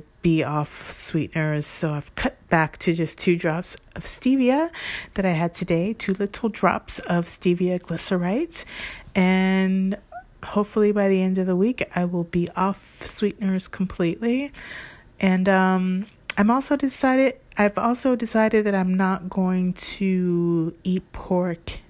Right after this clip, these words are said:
bacon anymore. I've been eating a lot of bacon, and I grew up with a mother who did not want me to eat pork. She called it swine,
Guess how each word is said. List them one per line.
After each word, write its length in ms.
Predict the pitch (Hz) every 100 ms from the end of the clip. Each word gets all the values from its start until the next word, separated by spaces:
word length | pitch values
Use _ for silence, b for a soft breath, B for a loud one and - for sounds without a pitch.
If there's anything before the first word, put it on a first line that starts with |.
| - 165
bacon 400 | 160 - 143 139
anymore. 720 | 143 143 143 139 131 - 165
I've 80 | 175
been 200 | 202 -
eating 260 | 220 240
a 80 | 262
lot 180 | 233 185
of 220 | 160 -
bacon, 680 | 139 131 - 147 143 147 151 B B B B B -
and 720 | 165 160 165 165 160 160 165 - -
I 80 |
grew 180 | 160 170
up 140 | 170 190
with 160 | 185
a 40 | 180
mother 520 | 165 156 156 151 151
who 200 | 147 156
did 260 | 151 147 143
not 580 | 147 151 147 147 147 - -
want 220 | 160 135
me 80 | 151
to 160 | - 151
eat 240 | 139 -
pork. 500 | - 262 269 285 - B B B -
She 140 | -
called 260 | 180 156 147
it 140 | -
swine, 800 | - - 220 220 220 214 214 220